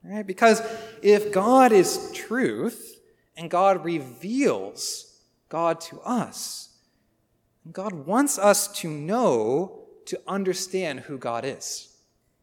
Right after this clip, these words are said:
So it was worship, in other words, that provoked for early Christians a deep question. How is it that we can worship three persons and yet say there is one God?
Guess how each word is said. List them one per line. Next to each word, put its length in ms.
So 220
it 80
was 120
worship, 640
in 60
other 240
words, 280
that 180
provoked 580
for 160
early 240
Christians 580
a 160
deep 420
question. 460
How 440
is 240
it 360
that 200
we 120
can 260
worship 560
three 220
persons 800
and 220
yet 160
say 420
there 240
is 240
one 300
God? 400